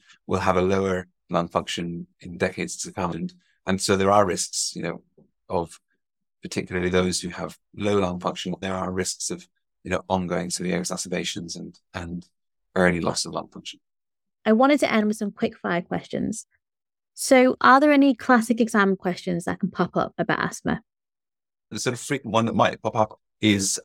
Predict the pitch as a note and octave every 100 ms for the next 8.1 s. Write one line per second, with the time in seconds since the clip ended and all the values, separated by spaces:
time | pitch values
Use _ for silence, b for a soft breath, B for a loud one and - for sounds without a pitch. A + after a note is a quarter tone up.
0 | - G#2 F#2 C3+ G#2+ G#2+ G#2+ - F2 G#2+
1 | G#2 - G#2 G#2 G#2 A2 A2+ _ _ _
2 | _ - G#2 G#2 G2 A2+ A#2 A2 - C3+
3 | D3+ _ - G#2 - G2+ G2+ G2+ F#2+ F#2+
4 | G#2+ C3 C3 _ _ _ - F#2+ G2 F#2+
5 | - - - F#2+ F#2 F#2 G2+ F#2+ - G2
6 | - A2+ A2 C3 B2 - - G#2 F#2+ F#2+
7 | G2 A2+ C3 - - F#2+ F#2+ _ _ -
8 | G#2